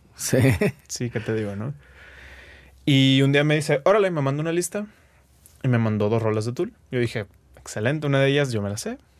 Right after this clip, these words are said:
Speaker 2: No hay lío, me la aviento en un día, ¿no?". Porque está complicada, pero me la aviento en un día.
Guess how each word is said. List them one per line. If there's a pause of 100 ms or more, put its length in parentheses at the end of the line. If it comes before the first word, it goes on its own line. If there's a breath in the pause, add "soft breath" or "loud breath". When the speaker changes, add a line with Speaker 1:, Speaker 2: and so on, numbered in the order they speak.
(320)
Speaker 2:
No
hay
lío,
me
la
aviento
en
un
día,
¿no?".
Porque
está
complicada,
pero
me
la
aviento
en
un
día.